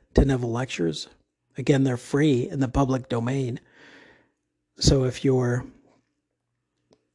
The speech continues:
intelligent and resourceful enough, you could find a lot of stuff out there. Or you could do a hybrid.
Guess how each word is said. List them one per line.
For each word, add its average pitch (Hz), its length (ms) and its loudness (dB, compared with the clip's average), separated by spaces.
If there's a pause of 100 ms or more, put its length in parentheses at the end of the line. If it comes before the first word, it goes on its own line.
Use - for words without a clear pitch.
(1500)
intelligent 156 760 2
and 151 100 -10
resourceful 151 640 -2
enough, 135 380 -4
you 160 60 -4
could - 180 -6
find 156 420 -4 (300)
a - 160 -6
lot 135 180 2
of 127 80 -4
stuff - 360 2
out 135 240 -2
there. - 260 -10 (1800)
Or 220 160 4
you 214 140 2
could 196 140 0
do 190 160 6
a - 20 0
hybrid. 160 600 -4